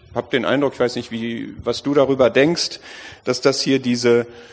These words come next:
Seite ist, dass, dass, ähm, ja, das Negative sozusagen, das Vertreibende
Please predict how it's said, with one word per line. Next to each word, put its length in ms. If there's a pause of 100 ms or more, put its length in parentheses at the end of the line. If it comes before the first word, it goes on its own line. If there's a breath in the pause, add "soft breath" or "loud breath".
(360 loud breath)
Seite 520
ist, 420
dass, 500 (440)
dass, 500
ähm, 560 (380)
ja, 160
das 280
Negative 600
sozusagen, 580
das 160
Vertreibende 960